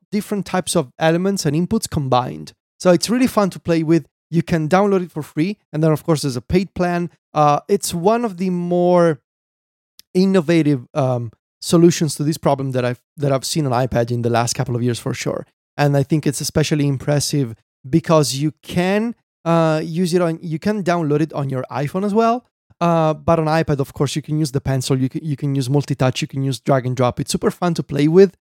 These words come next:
It's, uh, yeah, it's the kind of iPad app that we thought, you know, last decade, "Oh, this for sure is gonna be, you know, uh, what developers are gonna offer on iPad."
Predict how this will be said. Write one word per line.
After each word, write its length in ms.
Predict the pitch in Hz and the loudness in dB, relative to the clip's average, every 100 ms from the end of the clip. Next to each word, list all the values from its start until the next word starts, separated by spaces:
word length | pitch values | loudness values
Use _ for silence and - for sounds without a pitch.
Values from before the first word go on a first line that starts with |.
| _ _ | _ _
It's, 340 | 170 - - - _ _ _ | -4 -2 -6 -6 _ _ _
uh, 420 | 156 151 143 139 - _ | -2 0 0 -2 -4 _
yeah, 160 | 185 170 | 2 4
it's 200 | 185 - | 2 0
the 140 | 202 | -2
kind 280 | - 208 226 | 0 -2 -2
of 60 | 185 | 0
iPad 340 | 190 190 180 | 0 0 0
app 280 | 165 160 - | 0 -2 -2
that 240 | 143 143 - | -4 -4 -8
we 260 | 151 170 | -2 -2
thought, 420 | 160 160 151 151 | 0 2 4 2
you 80 | 160 | -2
know, 200 | 151 131 - _ _ | -4 -6 -10 _ _
last 380 | 151 175 180 - | 0 2 0 0
decade, 540 | 180 156 151 135 113 - _ | -2 0 -2 -4 -8 -20 _
"Oh, 260 | 160 165 143 | 4 4 4
this 280 | 135 170 - | 0 0 -2
for 160 | 156 | -4
sure 380 | 135 151 147 139 | -2 -2 0 0
is 160 | 127 117 | -2 -2
gonna 220 | 139 127 | -4 -4
be, 340 | 123 135 131 | -4 -4 -4
you 180 | 117 127 | -4 -4
know, 280 | 131 120 - _ _ | -2 -4 -6 _ _
uh, 200 | 135 120 | -4 -2
what 200 | 147 156 | 2 0
developers 480 | 131 127 151 170 156 | 2 0 0 0 -2
are 80 | 147 | -2
gonna 220 | 131 117 - | -4 -6 -6
offer 420 | 131 - 185 196 | -8 -2 0 2
on 180 | 202 202 | 2 2
iPad." 340 | 214 208 | 2 0